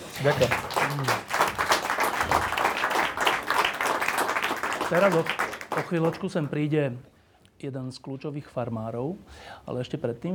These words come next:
Speaker 2: vám pustíme kratučké, kratučký rozhovor zase Jeňa Kordu s tou talianskou novinárkou, ktorá o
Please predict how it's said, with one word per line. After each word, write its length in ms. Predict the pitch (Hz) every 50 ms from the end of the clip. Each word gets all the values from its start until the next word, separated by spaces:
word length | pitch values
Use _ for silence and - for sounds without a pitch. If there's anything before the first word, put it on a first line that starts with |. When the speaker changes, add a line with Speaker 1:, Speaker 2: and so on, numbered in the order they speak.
| 175
Speaker 2:
vám 80 | 151 135
pustíme 400 | 131 143 - - 156 139 127 127
kratučké, 720 | - 139 156 151 175 170 170 - - - - 147 135 139
kratučký 480 | 139 - 143 143 151 160 - - - 127
rozhovor 400 | 131 135 131 143 135 135 135 127 131
zase 160 | 131 - 135 127
Jeňa 160 | 131 135 131
Kordu 480 | 120 - 127 127 131 143 156 175 170 - - - - - - -
s 160 | - - -
tou 160 | - 127 123
talianskou 480 | - 139 139 143 139 139 135 - - 139
novinárkou, 560 | 127 123 123 123 127 127 131 135 139 - 151 143 139
ktorá 400 | - - 143 135 135 131 120 135
o 240 | 131 123 120 -